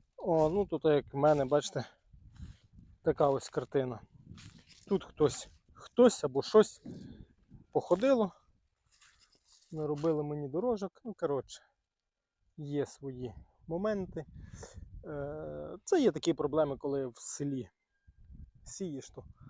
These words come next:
завжди якісь нюанси випливають. Буде якась велика рогата худоба походить, ну, або ще якесь чудо. Ну,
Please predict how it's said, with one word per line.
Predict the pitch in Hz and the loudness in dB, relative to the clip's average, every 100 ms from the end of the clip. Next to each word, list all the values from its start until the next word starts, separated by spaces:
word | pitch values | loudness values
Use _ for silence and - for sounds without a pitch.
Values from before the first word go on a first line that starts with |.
| - - - _ | -20 -20 -20 _
завжди | 120 127 127 117 135 | -6 -2 -2 -2 -2
якісь | 127 - - | -2 -6 -8
нюанси | 139 139 139 - | -2 0 0 0
випливають. | 127 123 135 139 139 131 - - - _ - - _ _ | -2 -2 0 4 4 2 -2 -14 -20 _ -20 -20 _ _
Буде | 135 143 139 | 0 4 4
якась | 131 139 - - - - - - | 2 0 -4 -8 -12 -10 -10 4
велика | 147 160 147 151 | 8 10 10 10
рогата | 143 139 151 | 8 8 4
худоба | 214 262 202 | 2 2 4
походить, | - - 180 151 - - - - - - - - | 2 2 0 0 -6 -14 -18 -20 -20 -20 -20 0
ну, | 311 | 8
або | 180 131 123 | 8 8 0
ще | - 139 | -2 -4
якесь | 131 - - | -4 -6 -10
чудо. | - 117 120 | -8 -10 -6
Ну, | 180 | -6